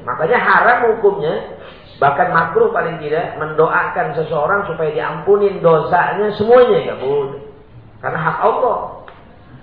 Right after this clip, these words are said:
Kalau ngampunin dosa, ya Allah, ya Allah ampuni dosanya, boleh. Tapi kalau Allah ampunin dosa dia semuanya, semuanya dari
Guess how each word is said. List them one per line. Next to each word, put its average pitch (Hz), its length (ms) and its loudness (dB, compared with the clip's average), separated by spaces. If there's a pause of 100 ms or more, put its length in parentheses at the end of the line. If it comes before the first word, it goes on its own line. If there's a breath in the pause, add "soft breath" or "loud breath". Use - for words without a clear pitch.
(280 loud breath)
Kalau 139 220 0 (100)
ngampunin 151 480 0
dosa, 139 240 0
ya 202 160 2
Allah, 175 240 -4
ya 143 160 -4
Allah 147 280 0
ampuni 143 280 -6
dosanya, 117 400 -2
boleh. 135 480 -2 (560)
Tapi - 240 -8
kalau 196 320 4
Allah 233 200 6
ampunin 240 280 6
dosa 233 280 4
dia 240 360 4
semuanya, 302 680 0
semuanya - 520 -2
dari 226 140 8